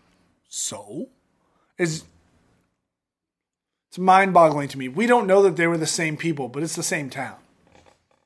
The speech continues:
I don't know. I don't know. It's, it's crazy to me. It's just absolutely crazy. I don't know. You know, it's a funny thing. We, I think,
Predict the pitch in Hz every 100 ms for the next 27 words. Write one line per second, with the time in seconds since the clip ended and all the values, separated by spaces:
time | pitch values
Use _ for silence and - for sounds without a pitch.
0 | _ _ _ _ _ _ _ 175 180 170
1 | 127 101 _ 170 170 160 139 143 - -
2 | _ _ _ _ _ _ _ _ _ _
3 | _ _ _ _ _ 139 131 - - -
4 | - 190 233 208 165 139 127 113 98 -
5 | 127 - - 196 196 - _ - 151 170
6 | 190 - 185 170 170 156 139 - 139 127
7 | 98 87 _ - - _ _ - - -
8 | - - - - _ _ _ _ _ -
9 | 127 117 - - _ _ _ _ - 165
10 | 175 170 175 - _ _ _ _ _ _
11 | _ - 190 185 170 208 208 - 175 175
12 | 156 160 160 160 - 147 - 175 156